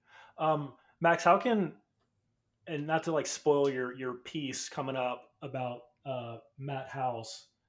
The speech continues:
but with so many, like, deficiencies and, like, having, like, no corners to work with and a gaping hole at linebacker and defensive tackle, how can, how can he kinda scheme his way to an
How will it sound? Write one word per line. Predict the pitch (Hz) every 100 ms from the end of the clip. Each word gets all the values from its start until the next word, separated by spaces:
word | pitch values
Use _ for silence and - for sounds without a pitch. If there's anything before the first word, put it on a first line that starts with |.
| -
but | 147
with | 131
so | - 165
many, | 170 160
like, | 139
deficiencies | - 135 - 139 143 131 131 123 123
and, | 135
like, | 131 127
having, | 143 131
like, | 123 127
no | 139 131
corners | - 131 123
to | -
work | 131 123 -
with | 127 123 -
and | 123 120 123
a | 127
gaping | 139 131 135 127
hole | 139 131 123 -
at |
linebacker | 135 127 120 127 123 - 120
and | 120
defensive | 117 131 120 139 131
tackle, | - 127 120 131 120 117 - _ _ _ _
how | - 156
can, | 190 170 170
how | 139 151
can | 156 170
he | 165
kinda | 160 151
scheme | 131 - - 151 135
his | 143 123
way | 135 131 127 -
to | 139 127 123 117 - _
an | 139